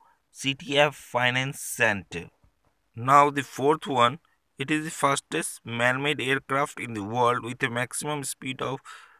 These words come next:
seven thousand two hundred seventy-three kilometer hour. Its name is North American X fifteen. Now the fifth, fi-, uh, fifth one, it is the fastest car in the world with a maximum speed of four hundred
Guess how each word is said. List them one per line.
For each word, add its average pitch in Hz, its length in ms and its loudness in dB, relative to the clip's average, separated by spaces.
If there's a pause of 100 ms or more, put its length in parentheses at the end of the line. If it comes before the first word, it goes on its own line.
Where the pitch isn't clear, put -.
(120)
seven 139 520 0
thousand 139 640 -4
two 143 180 -4
hundred 139 220 -4
seventy-three 123 440 -8
kilometer 113 460 -6 (100)
hour. 101 280 0
Its - 200 -18
name 123 180 -8
is 143 160 -10
North 123 360 -2 (460)
American 117 540 -4 (500)
X - 360 2
fifteen. 95 680 -2 (580)
Now 151 220 2
the 151 100 -6
fifth, - 760 -4
fi-, - 280 4
uh, 123 180 4
fifth - 300 -4
one, 117 280 2 (1500)
it 143 160 4
is 156 120 4
the 156 100 -4
fastest 135 640 6
car 127 220 8
in 139 120 0
the 131 180 -2
world 117 300 2
with 127 140 -2
a 135 60 -4
maximum 127 600 -2
speed 127 400 -4
of 120 180 2
four 139 480 0
hundred 120 720 0